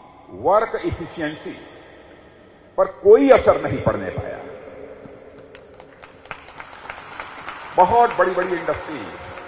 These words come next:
बंद हो गई, काम धीमा पड़ गया, लेकिन जहां तक मेरी जानकारी है,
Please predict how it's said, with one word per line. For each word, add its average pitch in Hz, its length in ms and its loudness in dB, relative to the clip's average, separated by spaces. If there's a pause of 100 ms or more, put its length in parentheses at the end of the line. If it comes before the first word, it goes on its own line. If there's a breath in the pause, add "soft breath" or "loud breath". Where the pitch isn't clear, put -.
(300)
बंद 156 200 0
हो 139 140 4
गई, 131 200 -6 (680)
काम 151 240 0 (100)
धीमा 147 220 0
पड़ 110 200 -4
गया, - 280 -10 (640)
लेकिन 113 240 -6
जहां 135 220 0
तक - 440 -8
मेरी 151 240 0
जानकारी 160 460 -2
है, - 240 -12